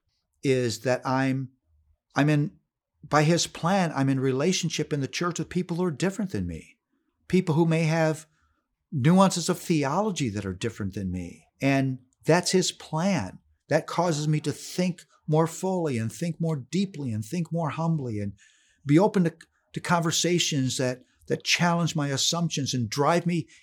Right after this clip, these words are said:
into Scripture in a, in a deeper way to, to learn more fully.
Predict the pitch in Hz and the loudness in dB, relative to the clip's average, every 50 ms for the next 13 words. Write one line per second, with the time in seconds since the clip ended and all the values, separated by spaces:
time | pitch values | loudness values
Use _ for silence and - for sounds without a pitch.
0 | _ _ _ 160 160 170 165 - - 175 151 - - - - 185 - - - 147 | _ _ _ 2 2 2 2 2 0 0 0 0 -2 -2 -4 -4 -4 -2 -4 -2
1 | 139 127 120 120 117 107 - _ _ _ - 156 127 123 117 104 - 165 190 196 | -2 0 0 -2 -2 -4 -8 _ _ _ 0 2 2 2 2 0 0 2 2 2
2 | 190 175 175 165 147 156 147 151 143 131 120 110 107 - - 127 117 113 - - | 0 0 -2 0 0 0 0 0 0 0 0 0 -2 -2 -4 -4 -4 -4 -8 -16
3 | - _ _ - 147 120 120 139 160 170 185 185 170 170 165 156 - - 175 170 | -20 _ _ -2 -2 0 2 2 2 4 4 4 4 2 0 -2 -4 -4 -4 -2
4 | 165 160 139 110 101 - | -2 -2 -2 -4 -6 -8